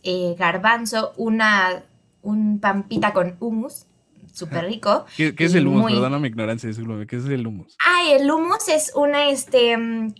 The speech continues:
Speaker 1: como un puré de garbanzo.
Speaker 2: Ok, ok.
Speaker 1: Viene como de esta región, este, árabe, como de la comida libanesa y así.
Speaker 2: Ah, ok, ok, ok,
Speaker 1: Y
Speaker 2: ok.
Speaker 1: entonces agarran el,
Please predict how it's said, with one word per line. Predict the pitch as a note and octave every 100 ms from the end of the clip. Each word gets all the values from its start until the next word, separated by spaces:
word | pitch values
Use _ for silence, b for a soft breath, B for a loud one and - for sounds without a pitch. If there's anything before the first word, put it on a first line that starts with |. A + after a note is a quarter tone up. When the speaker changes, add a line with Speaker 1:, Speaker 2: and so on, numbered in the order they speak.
| _ _ -
Speaker 1:
como | B3+ B3 B3+
un | D#4+ G4
puré | - G4+ C#4+ D#4
de | E4
garbanzo. | D#4 G#3 G3 G#3 A3 G#3+ C#4 - - _ -
Speaker 2:
Ok, | A2 - A#2+
ok. | C3+ B2+ D3+ _
Speaker 1:
Viene | G3+ B3 B3+ C4+
como | C4+ A#3
de | G#3 G3 F#3+
esta | G#3+ G#3+ A#3
región, | G#3 G3+ G#3 G#3 G#3 G#3
este, | G3+ G3+ - F#3+ F3+ F3 B B B
árabe, | G#3+ A3 G#3+ G3+ A3+ E4 -
como | G#3+ G#3
de | G#3
la | G3+
comida | G3+ G#3 A#3
libanesa | A3+ F#3+ F3 G3 G#3 G3
y | F3+
así. | D#3+ G#3+ -
Speaker 2:
Ah, | A2+ A#2+ A2+
ok, | A2+ A#2+ A#2+
ok, | B2 A2
ok, |
Speaker 1:
Y | B3+
Speaker 2:
ok. | B3
Speaker 1:
entonces | A3+ B3 A#3+ B3+ B3+ - _ _ -
agarran | A#3+ A#3+ A#3+ B3+ C4+
el, | C4 B3+